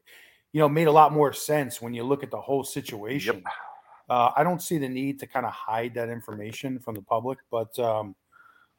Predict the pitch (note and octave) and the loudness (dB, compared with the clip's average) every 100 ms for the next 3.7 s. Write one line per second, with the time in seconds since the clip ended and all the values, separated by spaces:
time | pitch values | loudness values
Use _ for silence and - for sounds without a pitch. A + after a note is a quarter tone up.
0 | _ C3+ B2+ A#2+ - D#3 E3+ C#3 E3 F3 | _ 2 4 4 0 -6 -4 0 10 12
1 | G3 D3 - F3 E3 D3 D#3+ F#3+ C#4 F3+ | 10 4 -4 -6 -10 4 6 6 0 0
2 | F3+ D#3+ A#2 A2+ B2 A2 G2+ A2 C3 - | 0 0 0 -2 -2 -4 -6 -6 -6 -2
3 | C3+ C3+ A#2+ - A2 - A2+ | 2 2 0 -6 -8 -8 -12